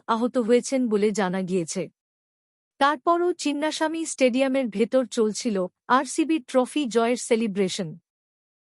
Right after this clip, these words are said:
নেটিজেনরা প্রশ্ন তুলেছেন কর্ণাটকের মুখ্যমন্ত্রী সিদ্দারামাইয়ার ভূমিকা নিয়েও। এমন হৃদয়বিদারক ঘটনা ঘটে যাওয়ার পরও কিভাবে চলতে পারে বিজয় উৎসব?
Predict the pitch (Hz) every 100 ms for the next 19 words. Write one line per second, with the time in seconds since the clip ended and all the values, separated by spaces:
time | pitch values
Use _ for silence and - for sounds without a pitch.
0 | _ 233 285 349 392 403 381 330 330 277
1 | 269 - 294 254 220 220 - 247 254 240
2 | 240 269 262 285 269 220 247 - 294 302
3 | 277 311 285 - 220 196 247 254 254 247
4 | 247 196 220 240 254 233 220 180 151 185
5 | _ _ _ _ _ _ _ _ - 294
6 | 339 339 247 302 349 359 339 330 330 320
7 | 214 226 226 247 247 190 214 247 208 202
8 | 214 208 208 190 226 - 254 220 247 262
9 | 254 233 208 254 226 220 208 214 208 233
10 | 233 214 - 208